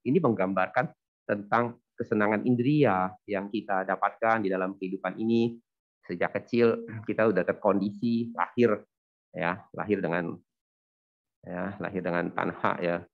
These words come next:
Terus hidup, hidup di lingkungan, di habitat memang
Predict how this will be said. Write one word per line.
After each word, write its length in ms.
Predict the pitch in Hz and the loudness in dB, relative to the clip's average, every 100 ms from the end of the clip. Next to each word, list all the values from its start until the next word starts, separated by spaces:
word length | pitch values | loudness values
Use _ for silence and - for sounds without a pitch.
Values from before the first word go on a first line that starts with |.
| _ _ _ _ _ _ - 90 - | _ _ _ _ _ _ -10 -8 0
Terus 320 | 110 113 113 - _ _ - - - | 0 0 -2 -18 _ _ -20 -14 -2
hidup, 260 | 113 117 - - - _ _ | 2 2 0 -16 -20 _ _
hidup 320 | 113 104 113 107 | -2 0 0 2
di 80 | |
lingkungan, 560 | 107 104 107 104 107 110 | 4 4 4 2 4 2
di 80 | 90 | 2
habitat 480 | 110 98 98 107 - | 2 0 0 -2 -2
memang 420 | 92 92 90 | -4 -2 -4